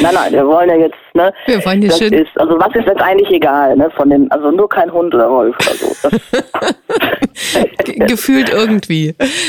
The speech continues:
Speaker 2: Nein, aber in
Speaker 1: Ja,
Speaker 2: welchem,
Speaker 1: gefühlt irgendwie, genau.
Speaker 2: in, in welchem Großraum ist deine Praxis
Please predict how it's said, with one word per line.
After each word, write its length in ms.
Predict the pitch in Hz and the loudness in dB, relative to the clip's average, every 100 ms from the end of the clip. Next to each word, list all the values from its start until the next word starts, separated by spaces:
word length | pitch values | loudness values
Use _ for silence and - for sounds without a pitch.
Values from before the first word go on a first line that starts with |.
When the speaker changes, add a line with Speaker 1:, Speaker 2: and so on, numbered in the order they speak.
| 247 | -4
Speaker 2:
Nein, 200 | 220 220 - | -2 -2 -4
aber 300 | - 202 - | -6 -6 0
in 180 | 233 220 | 2 2
Speaker 1:
Ja, 80 | |
Speaker 2:
welchem, 140 | 196 175 294 | 2 2 2
Speaker 1:
gefühlt 160 | - | 2
irgendwie, 380 | - 151 - 143 | 4 2 2 0
genau. 320 | - - - - | 0 2 0 -2
Speaker 2:
in, 240 | 220 220 208 | 0 2 2
in 200 | 220 208 | 2 0
welchem 320 | 226 247 277 | 0 2 0
Großraum 960 | 196 190 277 277 - 156 143 131 131 147 _ - _ | 2 0 0 0 -2 -2 0 0 -2 -4 _ -20 _
ist 340 | - 175 - - | -2 -2 -2 -2
deine 220 | 151 143 | -2 -2
Praxis 680 | - 131 - - - - | -2 -4 -4 -4 -4 -4